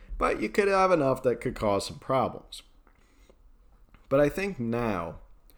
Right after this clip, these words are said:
with how the impeachment inquiry is going in the House, I think if you're a Republican, you can kinda step back and say, "Okay, I feel like that there's nothing here. This is all a sham.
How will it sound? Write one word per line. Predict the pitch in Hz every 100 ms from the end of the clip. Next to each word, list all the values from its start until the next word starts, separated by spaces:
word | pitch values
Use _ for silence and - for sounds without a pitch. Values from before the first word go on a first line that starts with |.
| - -
with | 110 110
how | 131 170
the | 180
impeachment | 131 - 123 - 113 110
inquiry | 113 120 - 104 80 82 85 -
is | 101
going | 90 104 104 104 101 101 95
in | 104 95
the | 90
House, | 87 104 113 120 - - - - - - - - - - -
I | 123
think | 143 226 233
if | 208
you're | 139 135 135
a |
Republican, | 123 113 - 123 113 113 107
you | 101
can | 117
kinda | 101 - 160 151
step | - 110
back | 110 110
and | 107 95
say, | 101 95 90 90 - _ _ _ _ _ -
"Okay, | 110 104 95
I | 95
feel | - 131
like | 127
that | 113 104 - - - -
there's | 107
nothing | 117 147 165 147
here. | 120 123 120 117 117
This | 90 80
is | 160
all | 107 113 139
a |
sham. | 135 - 107 104 101 98 101